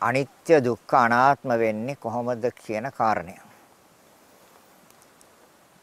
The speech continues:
අද කතා කරනවා ඉතිරි කරුණු පිළිබඳව.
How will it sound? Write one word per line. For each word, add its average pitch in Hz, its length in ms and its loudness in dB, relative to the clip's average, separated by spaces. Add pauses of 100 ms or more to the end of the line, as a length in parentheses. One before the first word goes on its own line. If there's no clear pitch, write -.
(140)
අද 135 160 0
කතා 113 380 0
කරනවා 113 560 -6 (260)
ඉතිරි 135 360 -6
කරුණු 101 360 -4
පිළිබඳව. 101 580 -10